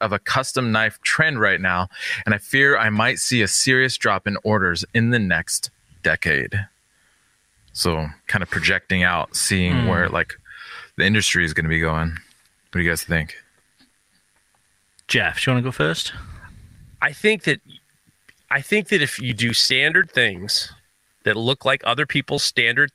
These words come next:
Speaker 3: things, and you don't create a story, and you don't make it personalized, you're going to be washed away.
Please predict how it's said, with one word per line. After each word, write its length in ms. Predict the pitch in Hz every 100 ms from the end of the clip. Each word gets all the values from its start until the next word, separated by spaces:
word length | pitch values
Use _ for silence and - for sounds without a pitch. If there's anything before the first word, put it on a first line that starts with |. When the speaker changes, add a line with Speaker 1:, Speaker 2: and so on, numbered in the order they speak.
| -
Speaker 3:
things, 520 | - 92 92 - - _ _ - _
and 120 | -
you 80 | 113
don't 300 | 107 131 143
create 360 | - 143 139 127
a 40 |
story, 600 | 127 - 113 104 62 107 _ _ _ - - _
and 200 | - 120
you 80 | 120
don't 280 | 110 139 135
make 200 | 135 -
it 140 | 123
personalized, 960 | - 131 123 - 90 85 90 117 - - _ _ _ _ _ _ _
you're 280 | - 107 117
going 360 | 113 113 113 120
to 140 | -
be 180 | 127 131 - _ _ _ _ _ _ _ _ -
washed 400 | 110 120 - 147
away. 300 | 107 -